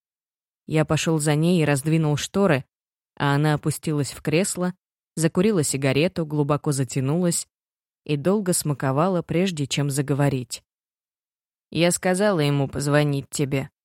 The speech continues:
скрипучим голосом пробормотала она. "Но ты же знаешь, какой он". "Не смей говорить обо мне так, будто меня тут нет", — крикнул отец из кухни.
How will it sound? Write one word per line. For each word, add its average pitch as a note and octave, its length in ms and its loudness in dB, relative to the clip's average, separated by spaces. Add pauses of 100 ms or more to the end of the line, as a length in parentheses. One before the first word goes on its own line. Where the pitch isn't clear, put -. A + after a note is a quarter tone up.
(760)
скрипучим D3 680 -2
голосом D#3 480 0
пробормотала C#3+ 760 2
она. C#3 320 0 (840)
"Но E3 160 -2
ты G3+ 160 -2
же F#3+ 140 0
знаешь, F3+ 460 -2
какой C3+ 460 -2
он". C3+ 180 -10 (1400)
"Не C#3+ 180 2
смей D3 380 2
говорить C#3+ 420 2
обо C#3 160 2
мне C#3+ 200 2
так, D#3 300 0
будто D3 300 -2
меня D3 320 4
тут - 240 -2
нет", — D3+ 420 2 (600)
крикнул C#3+ 420 0
отец C3+ 340 -2
из C#3+ 140 -2
кухни. B2+ 480 -6